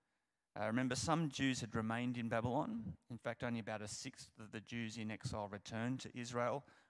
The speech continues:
with Zerubbabel, and some had remained behind, and during that time, there was actually a threat of genocide, of wiping them out. We know this story, hopefully. The high court official Haman demanded people bow down to him.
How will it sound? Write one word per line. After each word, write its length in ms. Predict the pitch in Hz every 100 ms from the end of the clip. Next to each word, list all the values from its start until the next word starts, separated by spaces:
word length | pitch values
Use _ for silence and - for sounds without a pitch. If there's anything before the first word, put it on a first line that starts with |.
| -
with 140 | 113
Zerubbabel, 640 | 107 104 107 113 117 170 - - _ -
and 100 | 113
some 220 | 151 156
had 100 | 160 - -
remained 340 | 135 123 117 113
behind, 720 | 104 123 123 104 101 117 -
and 180 | 127 120
during 300 | 117 143 123
that 240 | 123 139 -
time, 420 | 127 107 104 104
there 140 | 113
was 160 | 110 117
actually 260 | 143 -
a 60 | 113
threat 340 | - - 113 -
of 160 | 113 104 - - -
genocide, 600 | 110 110 101 101 95 87 - _ _ _ -
of 80 | 101
wiping 400 | 107 104 - 101
them 160 | 101 101
out. 180 | 95 -
We 100 | 107
know 140 | 113 120
this 160 | 120
story, 420 | - - 104 95 92
hopefully. 440 | 98 - 95 87 117 -
The 60 | 117
high 180 | 131 123
court 320 | - 151 135
official 400 | 135 139 120 113
Haman 500 | 127 123 110 95 90 _ _ _ _ -
demanded 460 | 117 120 117 107
people 240 | - 110 110
bow 240 | 101 104
down 300 | 104 107 117
to 100 | 113
him. 380 | 101 92 85 -